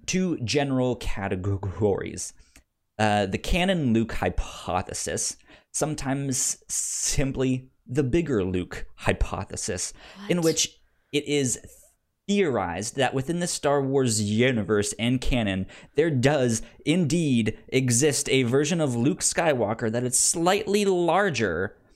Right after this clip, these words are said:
Speaker 1: uh, than a posited regular Luke Skywalker, o-, o-, o-, o-, or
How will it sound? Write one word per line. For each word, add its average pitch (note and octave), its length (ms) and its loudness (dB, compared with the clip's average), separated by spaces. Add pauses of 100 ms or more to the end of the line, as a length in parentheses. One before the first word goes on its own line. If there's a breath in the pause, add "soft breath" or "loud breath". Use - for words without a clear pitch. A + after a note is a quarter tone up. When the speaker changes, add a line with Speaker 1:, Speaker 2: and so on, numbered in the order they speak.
(300)
Speaker 1:
uh, A2+ 300 4
than B2 400 2
a A#2 340 4
posited A#2+ 760 2 (360)
regular A2+ 920 2 (180)
Luke G#2+ 260 2
Skywalker, F2+ 720 -2 (360)
o-, - 60 -20 (280)
o-, A2+ 280 -4
o-, - 20 6 (140)
o-, A#2 80 2 (120)
or F#2 380 2